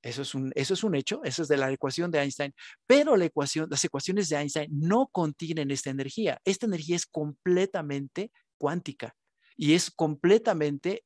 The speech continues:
fuera de la, de la, de las ecuaciones de Einstein. Entonces, todo gravita y por lo tanto esta energía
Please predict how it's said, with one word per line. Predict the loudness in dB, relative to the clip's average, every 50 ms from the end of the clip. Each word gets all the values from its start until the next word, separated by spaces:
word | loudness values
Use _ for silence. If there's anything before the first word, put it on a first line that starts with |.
| _ _ -14
fuera | -2 4 6 6 6 8 4 4
de | 4 2 -2
la, | -2 -2 -4 -6 -10 -16 -20 -20 -20 -20 _ _
de | 2 2 4 4
la, | 4 0 0 0 -2 -4 -8 -8
de | -2 -2 0 0
las | 0 -2 -2 -4
ecuaciones | -6 -6 -6 -6 -4 -4 -4 -4 -4 -4 -2
de | -2 -2
Einstein. | -2 -2 -2 -4 -4 -6 -10 -14 -16 _ _ _ -20 -20 -14 -4
Entonces, | 2 2 4 4 4 2 2 2 0 -6 -10 -20 -20 _ _ _ _ 4
todo | 6 6 8 6 4 4
gravita | 4 2 2 2 0 -2 -2 -4 -6 -6 _ _ _ _ -4
y | -4 0
por | 2 4 4
lo | 4 4
tanto | 4 2 2 4 2 0 0 _ 2
esta | 4 4 4 2 4 4 4
energía | 4 4 -2 -2 -2 -4 -4 -4 -2 -2 -4 -4